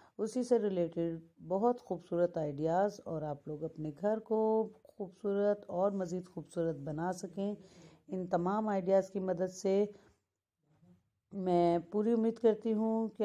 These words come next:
आपको ये लेटेस्ट आइडियाज़ ज़रूर पसंद आए होंगे। फ्रेंड्स, इस वीडियो की मदद से आप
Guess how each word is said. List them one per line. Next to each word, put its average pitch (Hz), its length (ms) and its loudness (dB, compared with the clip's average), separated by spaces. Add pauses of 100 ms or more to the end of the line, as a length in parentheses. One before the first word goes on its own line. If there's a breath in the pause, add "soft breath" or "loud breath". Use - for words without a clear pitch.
(140)
आपको 170 500 -2 (120)
ये 165 720 0 (640 loud breath)
लेटेस्ट 208 440 0
आइडियाज़ 170 520 4
ज़रूर 170 320 0
पसंद 220 300 0
आए 220 180 4
होंगे। 214 400 0
फ्रेंड्स, 180 440 0
इस - 500 -10
वीडियो 175 220 -2
की 214 140 -4
मदद 196 240 0
से 196 200 -4
आप 180 160 2